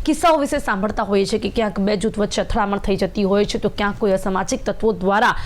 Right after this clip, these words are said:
હિંસક પ્રવૃત્તિ કરવામાં આવે છે. ત્યારે ગાંધીનગરના ભૈયલમાં મોડી રાત્રે બે જૂથ વચ્ચે હિંસક અથડામણ થઈ કે જેમાં, અ, ત્યાં આગળ એટલે ગામમાં ભારે તંગદિલી સર્જાઈ ગઈ અને એક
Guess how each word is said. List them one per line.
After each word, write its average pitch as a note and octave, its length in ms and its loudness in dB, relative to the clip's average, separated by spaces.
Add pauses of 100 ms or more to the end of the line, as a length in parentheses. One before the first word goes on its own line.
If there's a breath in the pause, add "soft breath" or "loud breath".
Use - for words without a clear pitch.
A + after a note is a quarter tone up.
(260 loud breath)
હિંસક E4 320 2
પ્રવૃત્તિ C4 320 0
કરવામાં E3 400 0
આવે D3+ 140 0
છે. B3 120 -2
ત્યારે C4+ 260 2
ગાંધીનગરના D#4+ 680 4
ભૈયલમાં C4+ 480 2
મોડી A3 260 2
રાત્રે A#3 400 2
બે G#3+ 260 2
જૂથ A#3 260 -2
વચ્ચે G#3 380 0
હિંસક G#3+ 560 0 (360 loud breath)
અથડામણ C4+ 460 2
થઈ C#4 240 -2
કે C#4 120 -4
જેમાં, B3 420 0 (320 loud breath)
અ, A3+ 180 2
ત્યાં B3+ 300 2
આગળ F3 200 0
એટલે G#3+ 200 2
ગામમાં A3+ 380 0
ભારે D#4 300 -2
તંગદિલી B3+ 440 0
સર્જાઈ E3 400 0
ગઈ F3+ 200 0
અને C4 160 0
એક D4 160 -4